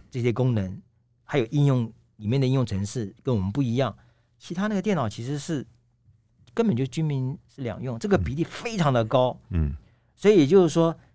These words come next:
Speaker 1: 民用的生产力能够到达什么程度，特别是科技方面的，你的战斗力大概就可以达到什么样的程度。像那个重庆市的那个，重庆市的副市长哈，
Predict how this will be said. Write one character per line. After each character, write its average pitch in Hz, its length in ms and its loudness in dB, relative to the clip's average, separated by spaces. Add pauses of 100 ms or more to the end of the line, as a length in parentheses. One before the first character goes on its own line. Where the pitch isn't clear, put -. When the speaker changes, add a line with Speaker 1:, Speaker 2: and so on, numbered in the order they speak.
(140)
Speaker 1:
民 165 300 8
用 269 140 8
的 160 120 4
生 190 160 2
产 127 200 2
力 143 140 2
能 120 140 -2
够 139 100 0
到 139 160 4
达 110 180 -4
什 107 140 -6
么 107 80 -4
程 104 260 -4
度， 120 200 -4 (220)
特 - 240 2
别 123 120 0
是 113 140 -6
科 - 280 -4
技 123 180 -6
方 107 180 -4
面 107 240 -8
的， 110 180 -20 (640)
你 135 160 -6
的 156 80 2
战 185 240 4
斗 151 120 6
力 139 100 4
大 165 240 4
概 123 180 4
就 107 220 -4 (100)
可 135 200 4
以 156 100 8
达 95 180 -8
到 104 140 -2
什 95 160 -10
么 92 80 -6
样 98 120 -6
的 98 100 -8
程 98 220 -8
度。 - 160 -12 (800)
像 175 180 2
那 170 60 0
个 143 100 2
重 139 200 -2
庆 180 200 2
市 170 260 -6
的 123 140 -2
那 123 160 -4
个， 107 360 -6 (680)
重 - 180 -12
庆 190 160 -2
市 170 220 -6
的 131 120 -2
副 151 360 -4
市 147 240 -6
长 95 240 -10
哈， 95 320 -14